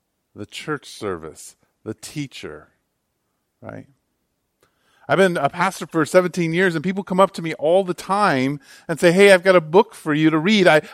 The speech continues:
I'm, I, have you heard this pastor?" And, and none of those people ever come to me to talk about their author f-, friend or their, the pastor that they love or whatever. They never tell me their stats. They don't say, "Oh, they weigh, uh, two hundred pounds and they're six-foot-four and blah, blah, blah."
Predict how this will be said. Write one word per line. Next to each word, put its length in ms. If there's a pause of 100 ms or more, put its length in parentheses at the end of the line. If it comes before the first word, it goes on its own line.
I'm, 180 (260)
I, 340
have 140
you 260
heard 480
this 360
pastor?" 800 (380)
And, 140
and 200
none 140
of 100
those 180
people 300
ever 180
come 200
to 80
me 160
to 60
talk 220
about 200
their 200
author 340
f-, 120 (340)
friend 520
or 100
their, 300 (300)
the 80
pastor 760
that 240
they 120
love 540 (300)
or 100
whatever. 720
They 140
never 240
tell 240
me 120
their 180
stats. 720
They 120
don't 160
say, 80
"Oh, 300
they 100
weigh, 260
uh, 220
two 120
hundred 180
pounds 420
and 100
they're 140
six-foot-four 840
and 120
blah, 100
blah, 100
blah." 260